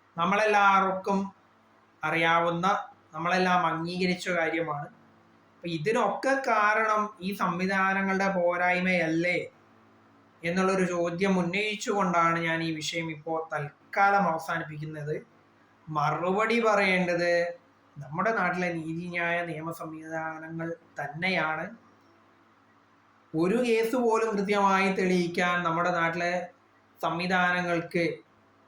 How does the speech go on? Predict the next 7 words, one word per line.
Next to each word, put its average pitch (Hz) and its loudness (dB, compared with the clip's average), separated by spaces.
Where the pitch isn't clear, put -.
നിലവിലെ 233 2
സാഹചര്യത്തിൽ 190 4
കഴിയുന്നില്ല 175 2
എന്നുള്ളത് 165 0
വളരെ 175 0
വേദനാജനകമായിട്ടുള്ള 170 0
കാര്യമാണ്. 160 -2